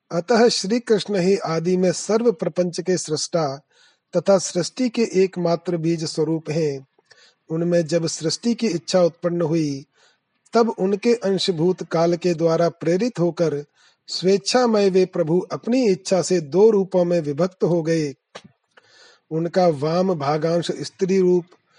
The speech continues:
तथा दक्षिणांश पुरुष रूप कहा गया है। उन वाम भागोत्पन्न काम की आधार स्वरूपा को उन सनातन महाकामेश्वर ने देखा।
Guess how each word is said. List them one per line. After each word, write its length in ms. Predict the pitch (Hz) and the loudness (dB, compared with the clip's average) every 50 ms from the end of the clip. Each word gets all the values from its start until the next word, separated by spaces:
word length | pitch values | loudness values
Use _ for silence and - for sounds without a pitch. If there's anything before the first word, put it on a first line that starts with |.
| _ _ _ _ _ - 214 | _ _ _ _ _ -6 -4
तथा 220 | 202 202 254 240 | 2 4 4 4
दक्षिणांश 680 | 202 185 190 - - - 202 196 190 185 190 190 - - | 4 2 0 -2 -2 -2 0 2 4 4 2 2 0 -2
पुरुष 440 | 180 - _ 180 208 247 247 - 233 | -6 -4 _ 0 2 2 2 0 0
रूप 220 | 196 196 185 190 | 0 0 0 0
कहा 240 | - 180 151 165 175 | -2 -2 2 2 2
गया 280 | 165 165 165 165 165 147 | 2 2 2 2 2 2
है। 340 | 160 165 151 139 139 147 - _ _ _ _ _ _ _ _ _ _ - | 2 2 2 0 -4 -8 -14 _ _ _ _ _ _ _ _ _ _ -4
उन 140 | 190 202 208 | -2 0 0
वाम 600 | 196 175 147 127 139 156 170 196 214 220 202 151 | 0 -2 -4 -4 -4 0 0 0 0 0 -2 -4
भागोत्पन्न 800 | - - 147 160 165 208 240 240 - _ - 214 202 196 196 | -4 -4 -4 0 2 2 2 2 0 _ -2 -2 0 0 0
काम 360 | 185 - - 170 170 175 180 180 | -2 -2 -2 -2 0 0 0 -2
की 200 | - - 185 170 - - | -2 -2 -4 -4 -4 -6
आधार 420 | 147 143 143 139 151 190 233 254 | -6 -6 -4 -2 0 2 2 2
स्वरूपा 520 | 208 - 196 180 170 175 170 170 170 165 | 2 2 2 2 2 2 0 0 -2 -2
को 380 | 165 160 175 165 151 139 139 147 - _ _ _ - - _ - _ _ _ _ | -2 -2 -2 -2 -2 -2 -4 -8 -14 _ _ _ -20 -20 _ -20 _ _ _ _
उन 180 | 190 196 208 185 | -2 0 0 0
सनातन 560 | - - 190 170 175 180 180 175 - 190 185 | 0 0 2 2 2 2 0 0 0 0 0
महाकामेश्वर 920 | 170 156 156 139 151 220 254 226 - 190 185 185 190 175 - - 180 170 165 | 0 0 -2 0 0 0 0 2 2 2 2 2 2 0 2 0 0 2 2
ने 160 | 170 170 165 | 0 0 0
देखा। 520 | 156 160 160 156 - - 175 160 139 131 | 0 -2 -2 -2 0 0 0 0 -2 -4